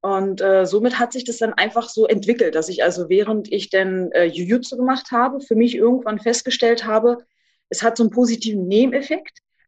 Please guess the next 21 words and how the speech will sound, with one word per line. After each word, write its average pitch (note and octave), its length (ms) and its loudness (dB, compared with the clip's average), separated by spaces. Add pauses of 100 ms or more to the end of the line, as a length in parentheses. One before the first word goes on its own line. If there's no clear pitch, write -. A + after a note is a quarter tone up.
Man G#3 240 0
wird B3+ 320 2 (340)
selbstbewusster. C4+ 960 -2
Also F3 180 -2
ich E3+ 120 -8
bin F#3+ 100 0
jetzt F#3+ 180 2
dadurch D#3 240 0
jetzt D#3 140 -4
nicht C#3 100 -8
unbedingt C3+ 300 -10
schlanker G3+ 340 2
geworden, A#3+ 400 4
nein, F#3+ 320 2
aber F3+ 180 2
auf - 120 -4
jeden A3 140 -2
Fall F#3 180 -6
sportlicher C#4+ 760 0
und F#3+ 140 -2
selbstbewusster. D#3 760 -4